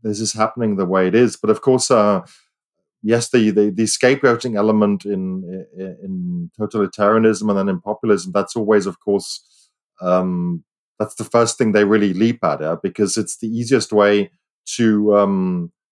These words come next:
to stir up passion, uh, and stay in power. So, and this probably relates to the second, uh, theoretical approach in po-, populism literature and theory, which is the strategic approach. So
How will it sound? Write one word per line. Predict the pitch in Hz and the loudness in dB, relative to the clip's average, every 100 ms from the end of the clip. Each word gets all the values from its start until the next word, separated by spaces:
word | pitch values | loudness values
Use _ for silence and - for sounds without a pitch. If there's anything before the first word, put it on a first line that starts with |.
| - | -14
to | 101 | -10
stir | - 113 107 | 0 2 4
up | 101 - | 2 -2
passion, | - 117 117 - 85 90 90 - _ _ _ _ - | -2 -2 -2 -2 -2 -2 -6 -12 _ _ _ _ -12
uh, | 87 - | -10 -6
and | 104 95 | -6 -2
stay | - 110 | 2 2
in | 101 | 2
power. | 113 110 92 78 71 | 0 2 2 0 -2
So, | 113 113 110 - _ _ | 4 4 4 0 _ _
and | - 117 | -4 2
this | 139 | 2
probably | - 170 139 127 | 4 4 4 4
relates | 110 113 117 120 - | 4 4 2 0 -4
to | 127 | -6
the | 101 | -4
second, | - 123 - 120 101 - _ | -2 -2 -2 -6 -8 -10 _
uh, | 104 - _ _ _ _ - | -20 -20 _ _ _ _ 2
theoretical | 117 110 117 - 113 | 4 6 2 -2 -4
approach | 98 117 110 107 - | -4 2 2 2 -2
in | 104 101 98 92 87 _ _ _ | -2 -2 -4 -8 -12 _ _ _
po-, | 110 113 - | -12 -12 -4
populism | 123 135 123 104 107 | -2 2 2 2 2
literature | 113 123 120 - 113 | 2 2 -2 0 0
and | 95 90 | 0 -2
theory, | 120 127 110 | 0 2 2
which | 98 98 | 2 0
is | 107 - | -2 -2
the | 110 98 - _ _ | -2 -2 -4 _ _
strategic | - 113 - 143 131 110 | -10 -8 0 0 2 -4
approach. | 92 - 90 80 | -6 -2 -2 -2
So | - 98 98 | 0 2 2